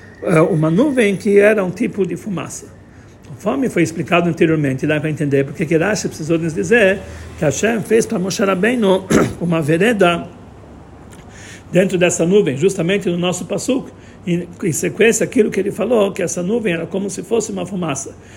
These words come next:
Se fosse uma fu-, uma nuvem normal, como foi dito na nuvem nos Psukim anteriores, não era necessário explicar que Moshe Rabbeinu entrou dentro da nuvem.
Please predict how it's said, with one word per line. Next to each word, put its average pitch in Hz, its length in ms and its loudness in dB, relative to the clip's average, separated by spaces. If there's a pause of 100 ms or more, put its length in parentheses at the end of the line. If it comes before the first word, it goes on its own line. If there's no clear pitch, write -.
(160)
Se - 160 -4
fosse 277 320 0
uma 202 160 0
fu-, - 140 -8
uma 185 140 0
nuvem 202 280 4
normal, 156 540 2 (420)
como 165 200 2
foi - 180 0
dito 185 240 2
na 170 100 4
nuvem 185 280 6
nos 151 160 0
Psukim 185 440 -2
anteriores, 147 760 0 (300)
não 170 140 0
era 269 160 2
necessário 226 540 0
explicar 185 520 -2
que 185 120 -6
Moshe 165 220 -2
Rabbeinu 185 360 2
entrou 185 220 0
dentro 175 200 -2
da 175 140 4
nuvem. 220 320 0